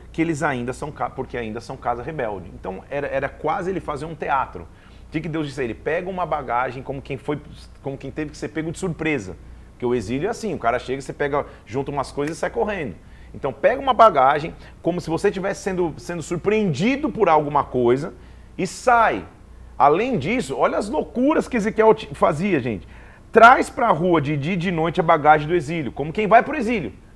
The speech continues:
Faz um, um, um teatro ali pra mostrar, "Gente, vai existir o exílio lá em Jerusalém, hein?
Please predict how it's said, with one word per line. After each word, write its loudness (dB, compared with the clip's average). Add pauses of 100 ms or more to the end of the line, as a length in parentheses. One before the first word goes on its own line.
Faz -2
um, -4
um, -6
um -4
teatro 0
ali -2
pra -6
mostrar, -2
"Gente, -4 (180)
vai 6
existir -6
o 2
exílio 0
lá 0
em -4
Jerusalém, 0
hein? -10